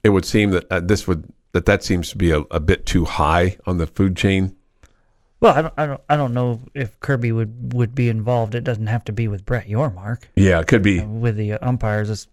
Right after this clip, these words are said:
Speaker 2: you know, the head of umpires or something like
Speaker 1: Head
Speaker 2: that
Speaker 1: of
Speaker 2: effect.
Speaker 1: officiating,
Speaker 2: I don't
Speaker 1: yeah.
Speaker 2: know.
Speaker 1: Mm-hmm.
Speaker 2: Yeah.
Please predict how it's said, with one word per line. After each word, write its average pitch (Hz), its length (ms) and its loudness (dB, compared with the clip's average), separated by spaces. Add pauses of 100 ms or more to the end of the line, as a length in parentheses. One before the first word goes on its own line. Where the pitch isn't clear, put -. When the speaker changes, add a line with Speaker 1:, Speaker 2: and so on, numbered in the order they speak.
(280)
Speaker 2:
you - 960 -12
know, 101 160 -4
the 104 120 -4
head 113 200 2
of 107 200 -4 (200)
umpires 117 680 -2
or 104 80 -8
something 110 340 -6
like 107 220 -8
Speaker 1:
Head 87 180 6
Speaker 2:
that 131 120 4
Speaker 1:
of 104 120 0
Speaker 2:
effect. - 0 - (120)
Speaker 1:
officiating, 82 260 4
Speaker 2:
I 82 80 2
don't 82 160 4
Speaker 1:
yeah. 73 60 -2 (260)
Speaker 2:
know. 85 80 -2
Speaker 1:
Mm-hmm. 82 220 0 (140)
Speaker 2:
Yeah. 110 260 -4